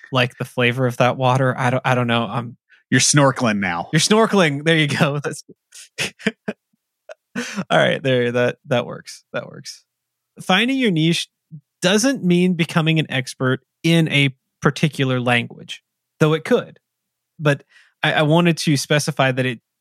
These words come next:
Speaker 1: it doesn't mean a specific language.
Speaker 2: Typically means a particular set of problems or a framework for sol-, or an approach for solving problems.
Speaker 1: Yeah. Yeah.
Speaker 2: Yeah.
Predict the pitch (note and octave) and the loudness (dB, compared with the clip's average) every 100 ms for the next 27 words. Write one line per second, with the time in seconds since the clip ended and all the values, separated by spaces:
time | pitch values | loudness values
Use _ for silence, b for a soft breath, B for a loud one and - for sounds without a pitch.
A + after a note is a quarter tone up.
0 | _ - D3 F3+ F3 D#3+ D3+ C3+ - D3 | _ -6 0 0 0 0 0 -2 -2 -6
1 | - C3+ B2+ A#2+ A#2+ B2 B2+ D#3 F3 F3 | -4 -6 -8 -12 -10 -6 -2 0 0 -2
2 | - _ _ _ _ _ _ _ _ - | -12 _ _ _ _ _ _ _ _ -4
3 | - C3 A#2+ A2 G#2+ B2 - - B2+ G#2+ | 0 0 2 0 -2 -6 -6 -2 -2 -2
4 | G2 A#2 F2+ - - A#2 A#2+ A#2+ G#2+ - | 0 0 0 -6 0 2 4 0 -4 -6
5 | G#2+ G2+ F#2 F#2 F#2 F2 - B2 A#2 G2+ | -6 -4 -4 -2 -2 -4 -2 0 0 0
6 | F#2 - F#2 F#2 F2+ A2 G2+ - - A2 | -4 -8 -4 -4 -2 -2 -2 -2 -4 -4
7 | - G2 - F#2 D#2+ C#2+ D2+ - - - | -6 -8 -2 -2 -4 -8 -10 -10 -16 -18
8 | - D#3+ B2+ C3+ _ _ _ _ C#3 B2 | -6 -2 -2 -4 _ _ _ _ -6 -4
9 | C#3 _ _ - | -8 _ _ -20